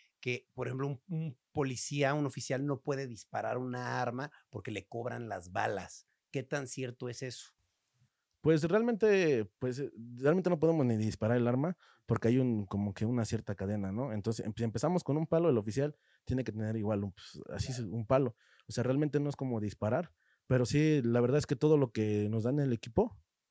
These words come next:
Speaker 2: sí va contabilizado. De hecho, los cargadores, armas, todo va con-, contabilizado. E igual cuando entregamos el arma, eh, que ya acabamos nuestro turno, igual hay que contar los cartuchos con la que nos abastecieron el arma. Si eran treinta, treinta. Y si no, no te puedes ir hasta que lo repongas.
Speaker 1: Ok,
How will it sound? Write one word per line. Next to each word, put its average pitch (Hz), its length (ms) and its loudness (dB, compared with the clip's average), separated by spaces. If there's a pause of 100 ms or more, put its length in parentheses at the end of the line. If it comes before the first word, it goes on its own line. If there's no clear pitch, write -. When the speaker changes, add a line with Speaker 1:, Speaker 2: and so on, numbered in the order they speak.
(220)
Speaker 2:
sí 131 160 2
va 131 120 4
contabilizado. 110 800 0
De 104 120 0
hecho, 135 160 2
los 120 120 4
cargadores, 107 540 2
armas, 117 240 -2
todo 123 180 -4
va 113 140 -4
con-, 107 260 -4
contabilizado. 101 720 -2 (300)
E 120 80 4
igual 139 240 4
cuando 123 220 0
entregamos 113 640 0
el 107 200 2
arma, 123 540 0 (320)
eh, 95 80 -6
que 107 80 -4
ya 117 60 2
acabamos 131 220 2
nuestro 110 180 -4
turno, 160 360 0 (380)
igual 117 240 2
hay 127 60 0
que 110 80 -10
contar 113 260 -2
los 123 120 -2
cartuchos 110 420 -6
con 104 140 -6
la 104 60 -6
que 104 120 -8
nos 104 100 -4
abastecieron 107 400 -2
el 104 100 0
arma. 104 240 -6 (280)
Si 117 140 -6
eran 139 160 2
treinta, 139 280 0
treinta. 107 540 -8
Y 117 80 -10
si 117 80 -6
no, 123 100 -2
no 131 100 -2
te 117 100 -8
puedes 131 260 -6
ir 160 180 -6 (300)
hasta - 200 -12
que - 80 -6
lo 107 80 -2
repongas. 127 460 -4 (1080)
Speaker 1:
Ok, - 220 -20